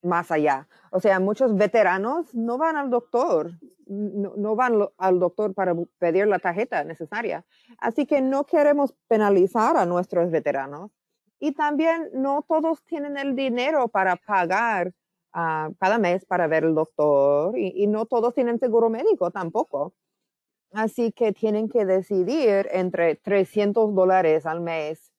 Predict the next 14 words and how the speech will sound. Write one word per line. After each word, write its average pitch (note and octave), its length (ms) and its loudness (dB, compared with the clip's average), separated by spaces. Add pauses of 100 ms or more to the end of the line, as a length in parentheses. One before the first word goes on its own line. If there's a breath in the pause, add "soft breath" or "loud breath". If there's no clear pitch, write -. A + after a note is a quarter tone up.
(500)
por D#3 460 2
su D#3 840 -2 (220)
comida E3 840 -2
y F3 120 -4
trescientos F3+ 540 -2
dólares E3+ 440 2
al D#3+ 160 -4
mes D#3+ 380 -8
por E3 160 -4
una D#3 200 -6
tarjeta D#3+ 500 -6
médica. D#3 640 -4 (300)
Es D#3+ 180 -20
una D#3+ 500 -4